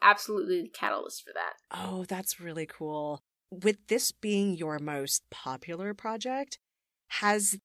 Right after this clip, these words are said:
Speaker 2: the fact that it's become so popular, has that changed your life at all? Just having so much interaction with the readership?
Speaker 1: Yeah, it has. I mean,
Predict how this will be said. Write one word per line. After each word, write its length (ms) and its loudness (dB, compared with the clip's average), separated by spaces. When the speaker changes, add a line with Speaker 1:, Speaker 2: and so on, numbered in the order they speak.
Speaker 2:
the 80 0
fact 420 4
that 160 -2
it's 240 -2
become 560 -8
so 200 -2
popular, 520 -6
has 320 -4
that 320 -2
changed 420 -4
your 80 -4
life 220 -4
at 60 -6
all? 280 -2
Just 200 2
having 260 2
so 140 0
much 160 -2
interaction 1000 -6
with 120 -8
the 100 -6
readership? 540 -6
Speaker 1:
Yeah, 420 4
it 140 2
has. 640 8
I 100 4
mean, 480 8